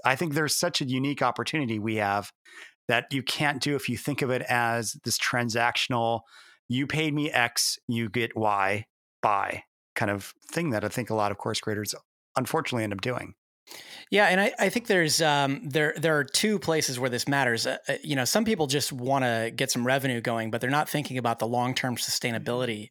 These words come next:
Speaker 2: of their business necessarily. So they're standing out up front and maybe paying lip service to some of these things.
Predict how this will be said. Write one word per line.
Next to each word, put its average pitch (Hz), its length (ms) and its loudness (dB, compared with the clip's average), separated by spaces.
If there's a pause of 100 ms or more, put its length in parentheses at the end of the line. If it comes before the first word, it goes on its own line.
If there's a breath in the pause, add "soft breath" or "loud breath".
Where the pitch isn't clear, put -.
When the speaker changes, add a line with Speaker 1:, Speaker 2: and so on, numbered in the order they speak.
Speaker 2:
of 120 120 0
their 113 100 -2
business 110 380 -4
necessarily. 123 560 0
So 139 260 2 (460 loud breath)
they're 160 180 4
standing 196 460 4
out 165 240 6
up 135 120 0
front 165 480 4
and 131 80 0
maybe 135 260 0
paying 127 300 -2
lip 170 200 -2
service 117 420 0
to - 100 -6
some 120 200 -2
of 110 40 -6
these 104 200 -6
things. 107 380 -6